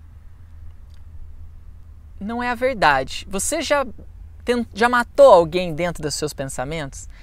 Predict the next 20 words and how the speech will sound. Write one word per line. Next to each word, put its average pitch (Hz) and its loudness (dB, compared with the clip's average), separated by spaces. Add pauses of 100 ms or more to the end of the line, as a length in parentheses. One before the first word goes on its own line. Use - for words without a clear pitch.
Sabe 240 2
aquela 185 0
pessoa 165 -4
que - -14
te - -6
irritou 156 4
muito? 180 -2
E 220 0
não 294 0
importa 359 2
quando, 226 -2
tá? 208 0
Isso - -8
pode 214 0
ter 208 -8
sido 196 -8
lá 233 2
na 302 -8
sua - -8
infância. 151 -8